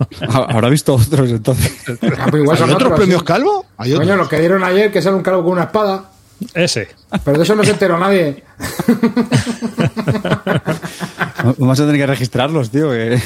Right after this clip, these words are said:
Speaker 1: Y hoy, bueno, pues, estén preguntando en el chat. No, no está Clean, no ha podido
Speaker 3: Sí, hoy no está
Speaker 1: asistir hoy.
Speaker 3: Cleanito.
Speaker 1: Está, está ocupado, está ocupado. Quizá el próximo
Speaker 4: Estaba
Speaker 1: programa.
Speaker 4: en el baño y no podía salir.
Speaker 2: Ah,
Speaker 1: Las cosas.
Speaker 2: lamentándose de su caída.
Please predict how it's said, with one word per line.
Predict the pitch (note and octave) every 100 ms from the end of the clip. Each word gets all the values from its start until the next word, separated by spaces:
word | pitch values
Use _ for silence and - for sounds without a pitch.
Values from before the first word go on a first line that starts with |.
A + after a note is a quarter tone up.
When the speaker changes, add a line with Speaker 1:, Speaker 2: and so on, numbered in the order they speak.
| -
Speaker 1:
Y | B2+ C#3+
hoy, | D3+ D#3+
bueno, | D3 C#3+
pues, | A#2 A2 -
estén | A#2+ C3+ C3
preguntando | C3+ B2+ A#2+ A#2+
en | A2+
el |
chat. | - B2+ C3+
No, | B2 B2
no | A#2+
está | - A2
Clean, | A#2 C3+ C#3
no | A2+
ha |
podido | A2 G#2+ G#2+
Speaker 3:
Sí, | -
hoy | C#3
no |
está | -
Speaker 1:
asistir | C#3 A2+
hoy. | G#2+
Speaker 3:
Cleanito. | D#3 D#3+ D#3+ - _ _ - -
Speaker 1:
Está, | A#2+ G#2 C3 G#2+ A2+ G#2+ G2+ G#2
está | - A2+
ocupado, | G2+ F#2+ F2+
está | - A2
ocupado. | G2 G#2+ C3+ E3 - _ - - - G#3 - - - -
Quizá | G#2+ B2 A2+
el |
próximo | A#2 A2+ A2
Speaker 4:
Estaba | G2+ C3
Speaker 1:
programa. | C3
Speaker 4:
en | B2
el | B2+
baño | B2+ C3+ B2+
y | A#2
no | A#2+ A#2
podía | A2 A2 A2
salir. | A2 G#2 - _ _ _ _ _ - - _ _
Speaker 2:
Ah, | - G2 G2 G2+ F#2+ G#2+
Speaker 1:
Las | A2+ G2
cosas. | G#2 A2
Speaker 2:
lamentándose | A#2+ C#3 B2+ A#2 A#2+
de | A2+
su | - A2+
caída. | A2+ A#2 A#2 G2